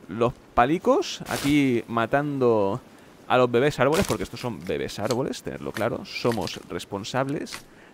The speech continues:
de cortar bebés árboles. Y, vale, ahí me sale una flecha.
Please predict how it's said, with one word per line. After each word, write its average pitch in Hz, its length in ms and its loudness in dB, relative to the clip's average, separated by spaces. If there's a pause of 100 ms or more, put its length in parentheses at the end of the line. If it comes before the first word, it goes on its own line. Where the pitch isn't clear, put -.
de 131 460 -2 (240)
cortar 127 420 0
bebés 120 300 0
árboles. 76 720 -8 (2250)
Y, 190 560 -2 (320)
vale, - 260 -6
ahí 117 140 0
me 123 100 -2
sale 120 140 -2
una 113 160 -2
flecha. 269 640 2